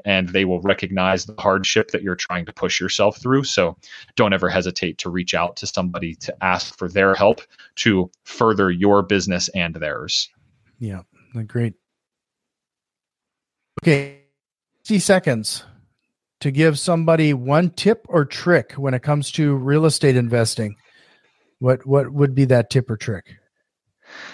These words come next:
Speaker 1: Yeah, I, I, um, I'd say that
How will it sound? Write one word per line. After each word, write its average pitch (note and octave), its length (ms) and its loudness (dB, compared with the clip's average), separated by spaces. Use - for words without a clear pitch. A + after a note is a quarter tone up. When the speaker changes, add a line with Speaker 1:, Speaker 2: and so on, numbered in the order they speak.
Speaker 1:
Yeah, G#2 240 2
I, F#2+ 260 -4
I, G2 300 -2
um, F#2 440 0
I'd A2 200 -2
say G#2 500 2
that F#2+ 500 0